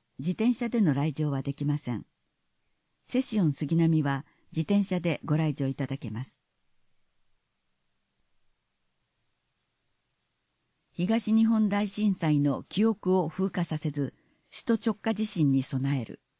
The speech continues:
三点一一を忘れない。東日本大震災の発生から八年を迎えるにあたり、区は大震災の記憶を風化させることなく、尊い教訓を語り継ぐとともに、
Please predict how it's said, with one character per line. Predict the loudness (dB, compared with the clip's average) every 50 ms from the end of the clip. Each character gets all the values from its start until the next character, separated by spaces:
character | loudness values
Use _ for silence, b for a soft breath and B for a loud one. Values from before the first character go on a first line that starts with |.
| _ _ _ _ _ _ _ _ _ _ _ _ _
三 | -6 -2 0 2 2 2
点 | 2 4 4 4 4 4
一 | 2 -2 -4 -2 -2 -2 -2
一 | -2 -2 -2 0 0
を | 0 0
忘 | 0 -2 -2 -2 0
れ | 0 2 2
な | 2 2 0
い。 | -2 _ _ _ _ _ _ _ _ _ _ _ _ _ _ _ _ _ _ _ _ _ _ _ _ _
東 | -6 -4 -2 -2 -2 0 0 2
日 | 4 4 4
本 | 2 2 0 -2
大 | -2 -2 -4 -4
震 | -4 -6 -6
災 | -4 -2 0 0 2 2
の | 0 -2
発 | -4 -4 -8 -8 -6
生 | -4 -4 -4 -4
か | -4 -4 -4
ら | -4 -4 -6 -8 _ _
八 | -8 -8 -8 -4 0 2
年 | 4 4 4 4 4
を | 4 4
迎 | 2 2 0 0 -2
え | 0
る | 0 0
に | 0 0 -2
あ | -4
た | -4 -6 -6
り、 | -6 -8 -12 _ _ _ _ _ _ _ _ _ _ _ -6
区 | -2 -2 0
は | 0 -2 -4 -6 b b b b b b
大 | 0 2 2 2
震 | 2 2 2 2 2
災 | 2 4 4 4
の | 4 4 2
記 | 0 0 0 0
憶 | 0 0 -2 -2 -2 0 0
を | -2 -4 -4
風 | -4 -4 -4
化 | -2 -2 -4 -4
さ | -4 -4
せ | -4 -2 -2
る | -2
こ | -2 -2 -2
と | -2 0 0
な | 0 -2
く、 | -2 -4 -6 -6 -6 _ _ _ _ _ _ _ _ _ _ _ 0
尊 | 2 2 2 2 2 2 2
い | 2
教 | 2 0 0 0
訓 | 0 0 2 4 4 4
を | 4 2 0 -2
語 | -4 -2 -2 -2
り | -2 -2 -4
継 | -4 -4 -4
ぐ | -4 -2
と | -2 -2
と | -2 0 0
も | 0 2
に、 | 2 2 0 -2